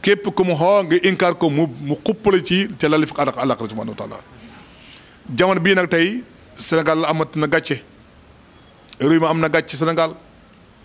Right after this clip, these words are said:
islam amati na gàcce, gàcce goo xam ne musu ko am. Wax dëgg Yàlla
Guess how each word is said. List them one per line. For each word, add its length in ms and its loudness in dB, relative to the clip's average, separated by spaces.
islam 260 0
amati 280 -2
na 80 2
gàcce, 400 -2
gàcce 220 -2
goo 140 0
xam 140 -2
ne 60 2
musu 260 4
ko 80 0
am. 100 -2
Wax 180 0
dëgg 240 4
Yàlla 240 4